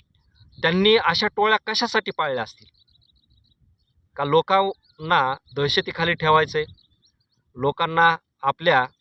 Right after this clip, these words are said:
दबावाखाली ठेवायचं आहे आणि त्या माध्यमातून त्यांना नवीन राजेशाही स्थापन करायची, आपली वतनदारी पुनरुज्जीवित करायची? का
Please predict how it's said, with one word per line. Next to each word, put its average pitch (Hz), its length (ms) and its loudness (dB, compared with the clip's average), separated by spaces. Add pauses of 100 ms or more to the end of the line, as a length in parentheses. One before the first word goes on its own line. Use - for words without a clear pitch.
(300)
दबावाखाली 175 540 2
ठेवायचं 143 460 0
आहे 113 80 -10 (460)
आणि 139 240 -4
त्या 180 160 2
माध्यमातून 175 640 0
त्यांना 143 340 -4
नवीन 175 320 2
राजेशाही 185 580 2
स्थापन 165 340 -4
करायची, 131 460 -4 (540)
आपली 175 280 -2
वतनदारी 190 760 0 (720)
पुनरुज्जीवित 196 640 2 (100)
करायची? 147 440 0 (400)
का 147 160 2